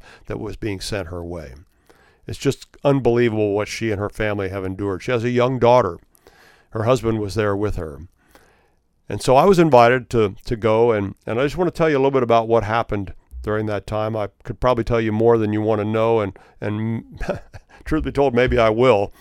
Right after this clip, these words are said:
You may, as we're going along, going along here, you may stop and say, "Now, hold on, I don't really need to know all this," but, but, um, it's, it's so critically important that, that I, I just think it's, it's helpful for us to share this.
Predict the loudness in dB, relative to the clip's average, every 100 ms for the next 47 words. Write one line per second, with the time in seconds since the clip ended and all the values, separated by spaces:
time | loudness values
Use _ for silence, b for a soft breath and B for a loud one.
0 | b b -8 -6 -6 -8 -10 -2 0 2
1 | 0 -2 0 2 4 6 4 2 0 0
2 | 0 -2 B B B 2 2 2 0 0
3 | 2 4 6 6 6 6 4 2 2 2
4 | 2 0 0 2 4 4 2 0 -4 -4
5 | -6 -6 B B B B B -12 -8 -6
6 | -2 -2 -2 -4 -16 _ _ -10 -10 -8
7 | -12 -10 -6 2 4 2 0 -2 0 -2
8 | -2 -2 -2 -2 -4 -4 -10 -18 -20 b
9 | b b b b b _ -10 -10 _ -10
10 | -6 -6 -6 -8 -10 -10 -8 -8 -10 -20
11 | -20 -20 -20 _ -16 -14 -14 -14 -10 -6
12 | -4 -4 -4 0 0 -2 -6 -10 -6 -4
13 | -4 -6 -8 -10